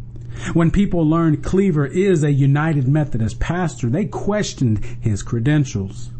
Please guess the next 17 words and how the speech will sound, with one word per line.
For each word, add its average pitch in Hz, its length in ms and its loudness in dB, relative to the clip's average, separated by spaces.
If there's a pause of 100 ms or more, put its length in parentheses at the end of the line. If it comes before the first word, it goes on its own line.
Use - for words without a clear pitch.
(520)
Pastors 131 560 0
gave 127 320 0
fiery 156 760 0
Sunday 156 540 2
morning 139 440 4
sermons 123 580 2 (320)
denouncing 117 840 2
such - 600 -4
a 117 200 -2
mockery, 101 800 0 (520)
and 101 200 0
on 131 520 2
and 123 180 2
on 101 500 0
it's 120 200 -2
still 98 480 -2
going. 95 560 -2